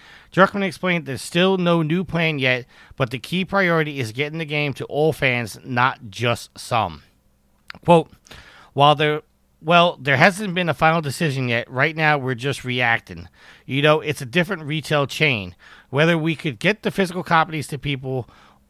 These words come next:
what is the internet infrastructure there to support it in all country? This is a worldwide game that people in every country are waiting for, and we want to make sure we're fair," and, uh, end quote.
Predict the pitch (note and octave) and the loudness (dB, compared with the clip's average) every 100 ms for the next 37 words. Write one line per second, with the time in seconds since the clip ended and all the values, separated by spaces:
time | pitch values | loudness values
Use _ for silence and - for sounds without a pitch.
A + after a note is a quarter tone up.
0 | B2 B2+ F#3 - _ _ - E3+ D#3+ C3+ | -6 0 0 0 _ _ -6 -2 -2 -4
1 | D#3 E3 E3 D#3+ D#3+ D3+ C3+ C#3 E3+ - | -4 -2 0 0 0 -2 -4 -2 -2 0
2 | D#3 D3+ C#3+ A#2+ C3+ C3 B2 - - D#3+ | 0 -2 -2 0 0 0 -4 -10 -2 0
3 | C#3+ C3 B2+ C3+ B2 C#3+ D3+ D#3+ D3 - | 0 0 0 -2 0 -2 -2 -4 -6 -8
4 | - - - _ A2+ D#3 C3+ D#3 D3 C#3+ | -18 -20 -20 _ -4 -2 0 0 2 4
5 | F#3 F#3 F#3+ F3+ D#3 D#3 D3+ D3 B2+ A2+ | 4 6 4 4 0 -2 -2 -2 -4 -4
6 | - E3 F3 D#3+ - D3+ F3 D#3 E3+ - | -6 -4 -4 -4 -2 -2 -2 -2 -2 0
7 | C#3+ B2+ C3+ B2 C3+ C3 A2+ A2+ B2+ C3+ | -2 -2 -4 -6 -4 -4 -2 -2 0 -2
8 | C3 C3 - B2+ B2 A2+ - _ F#2+ A2 | -2 -4 -2 -2 -2 -4 -10 _ -6 -2
9 | A2+ - C3 A#2+ F2 G1+ G#2+ G#2 - _ | -2 -2 0 0 0 -4 -8 -8 -14 _
10 | - B2 B2 B2+ B2+ - G#2+ | -8 -4 -4 -4 -6 -4 -4